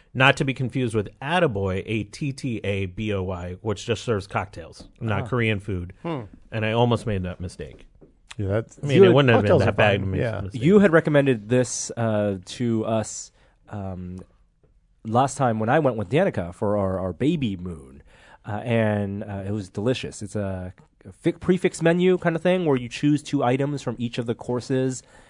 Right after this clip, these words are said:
Speaker 2: And then with four people, we were able to, basically able to sample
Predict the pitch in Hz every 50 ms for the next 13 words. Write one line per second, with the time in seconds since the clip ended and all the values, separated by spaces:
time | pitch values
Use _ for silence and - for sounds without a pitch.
0 | _ - 120 113 113 113 104 - - - 123 - - 123 117 127 104 101 101 98
1 | 95 90 98 98 95 98 - - - - - 123 151 143 - 117 - 113 104 107
2 | 110 101 101 92 - - - 117 117 113 - 120 92 90 87